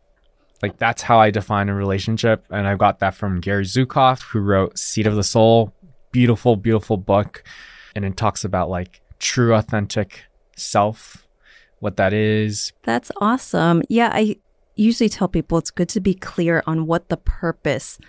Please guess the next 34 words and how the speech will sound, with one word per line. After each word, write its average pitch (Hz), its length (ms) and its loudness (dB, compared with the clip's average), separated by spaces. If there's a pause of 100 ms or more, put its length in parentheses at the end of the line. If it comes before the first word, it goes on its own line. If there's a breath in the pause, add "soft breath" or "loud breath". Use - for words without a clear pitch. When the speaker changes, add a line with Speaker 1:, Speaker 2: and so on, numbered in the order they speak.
(260 soft breath)
Speaker 2:
of 165 140 0
your 151 100 -2
partnership - 800 -6
Speaker 1:
Yes. 107 380 -2
Speaker 2:
is, - 260 -4
'cause 240 160 0
it's 254 160 2
different 285 380 2
for - 260 -2
everybody. 143 720 -4 (120)
Speaker 1:
Yeah, 233 360 2
and 147 140 -4
there's 170 220 2
Speaker 2:
I 196 40 4
Speaker 1:
different 247 300 0
stages, 165 640 -2
'cause 123 260 -4 (140)
going 147 280 2
back 151 200 4
to 139 100 0
Gary 123 240 0
Zukav's 139 640 2
books, 117 260 -2
he 135 80 -6
talks 139 340 -2
a 147 60 -6
lot 123 240 0
about 113 240 -2
intention. 110 720 -2
And 104 160 -6
for 131 140 -4
me, 131 340 2
intention 135 600 -2
rules 117 280 2